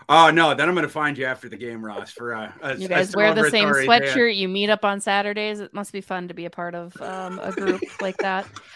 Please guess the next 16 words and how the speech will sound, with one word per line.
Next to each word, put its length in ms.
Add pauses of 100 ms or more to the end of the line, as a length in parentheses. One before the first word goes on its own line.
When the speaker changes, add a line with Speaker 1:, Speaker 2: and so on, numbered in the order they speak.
(160)
Speaker 2:
Uh, 340
anyway, 500
I'm 100
gonna 160
go 120
to 140
a 80
hockey 300
game 200
now. 200 (220)
So, 520
<laughs> 20
uh, 180 (320)
this 180
is 240
again 500